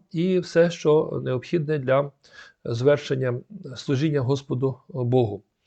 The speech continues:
І він акцентував, е, на важливості вивчення закону Божого. Так би мовити, на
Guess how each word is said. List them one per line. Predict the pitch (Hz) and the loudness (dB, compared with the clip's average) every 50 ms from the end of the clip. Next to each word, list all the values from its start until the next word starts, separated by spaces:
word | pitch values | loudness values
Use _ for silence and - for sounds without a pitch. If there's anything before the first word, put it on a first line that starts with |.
| - - - - - - - - - - _ | -20 -20 -18 -18 -18 -18 -18 -18 -20 -18 _
І | - - 139 127 127 123 | -6 -4 -2 0 0 2
він | 139 196 214 185 | 2 0 0 0
акцентував, | 147 131 - - - 143 123 117 - 131 131 156 165 170 170 - | -2 -4 -4 -2 -2 -2 -2 0 0 2 2 4 4 2 2 0
е, | 139 135 135 | 0 -2 0
на | 127 131 135 | 0 0 0
важливості | 127 127 131 120 117 139 160 165 170 160 - - 170 160 156 156 139 | 0 0 -2 -2 -2 0 0 2 0 0 -2 -2 0 0 0 -2 -2
вивчення | 127 131 143 147 135 - 151 143 143 139 135 | -2 0 0 0 -2 -4 -6 -4 -4 -4 -4
закону | 127 120 127 120 - 127 113 113 107 | -4 -4 -4 -4 -4 -4 -6 -6 -4
Божого. | 107 131 160 180 185 190 175 175 180 | 0 0 0 0 0 -2 -4 -4 -2
Так | 180 - 143 131 135 | 0 0 0 2 2
би | 143 143 | 2 4
мовити, | 151 165 175 160 156 147 - - 139 135 | 4 6 4 4 4 2 2 2 2 2
на | 135 135 135 135 131 123 | 4 4 2 2 2 0